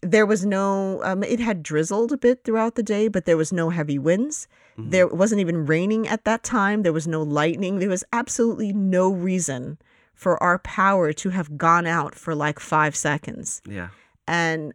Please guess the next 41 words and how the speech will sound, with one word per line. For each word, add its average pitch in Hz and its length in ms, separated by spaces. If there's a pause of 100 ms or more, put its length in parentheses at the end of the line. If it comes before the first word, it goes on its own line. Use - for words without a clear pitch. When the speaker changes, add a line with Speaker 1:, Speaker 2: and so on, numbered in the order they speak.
Speaker 1:
I 160 380 (240)
underestimated 180 1000
how 165 360
pitch - 400
black 147 400
our 147 120
house 147 380
is 175 320
when 151 240
there's 151 300
no 170 320
light, 160 260
like, 156 160
not 170 220
even, 165 260
like, 147 160
Speaker 2:
Yeah, 101 100
Speaker 1:
the, 147 200 (120)
Speaker 2:
'cause 117 140
it 110 40
was 98 80
Speaker 1:
the - 60
clock 180 360
Speaker 2:
cloudy, 92 40 (220)
so 190 140
Speaker 1:
lights. 180 100
Speaker 2:
there - 100
Speaker 1:
Yeah. 220 100 (260)
Speaker 2:
wasn't 92 80 (100)
even - 40
any 92 80
moonlight, 104 400
Speaker 1:
<laughs> - 40
There - 80
Speaker 2:
nothing. 453 220
Speaker 1:
was - 320 (260)
nothing. 254 760 (260)
Speaker 2:
<laughs> - 280
Speaker 1:
Just, - 320 (300)
we 247 160
saw 359 320